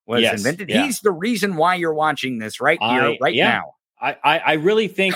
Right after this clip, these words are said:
Speaker 2: I, I should, I should be thanking Herschel Walker for, uh, for the
Speaker 1: Right.
Speaker 2: idea that I had about Bonehead of the Week,
Speaker 1: Right.
Speaker 2: because if, if it were not for those things, then we would not be here
Speaker 1: Probably,
Speaker 2: right now.
Speaker 1: probably not be here.
Speaker 2: And I do, I do wanna, I do wanna say, I just wanna explain this for a moment.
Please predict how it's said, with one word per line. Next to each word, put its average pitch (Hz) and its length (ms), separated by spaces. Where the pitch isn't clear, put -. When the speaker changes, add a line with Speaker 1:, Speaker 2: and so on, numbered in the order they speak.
Speaker 2:
I, 135 220
I 143 100
should, 170 340
I 151 120
should 160 180
be 131 120
thanking 170 360
Herschel 139 300
Walker 123 420
for, 113 460
uh, 104 260
for 117 180
the 107 80
Speaker 1:
Right. 110 100
Speaker 2:
idea 123 360
that 117 80
I 107 60
had 110 180
about 104 180
Bonehead 107 300
of 104 60
the 104 60
Week, 139 200
Speaker 1:
Right. 170 140
Speaker 2:
because 113 160
if, - 480
if 170 120
it 170 60
were 160 140
not 180 200
for 185 100
those 165 200
things, 233 460
then 156 260
we 165 100
would 160 140
not 143 180
be 143 80
here 135 100
Speaker 1:
Probably, 131 200
Speaker 2:
right 123 120
now. 147 120
Speaker 1:
probably 151 180
not 135 140
be 117 80
here. 104 100
Speaker 2:
And 165 140
I 185 80
do, 226 420
I 147 120
do 190 220
wanna, 165 520
I 123 80
do 139 180
wanna 131 240
say, 117 400
I 104 80
just 110 160
wanna 101 200
explain 110 400
this 101 120
for 104 100
a 101 40
moment. 101 320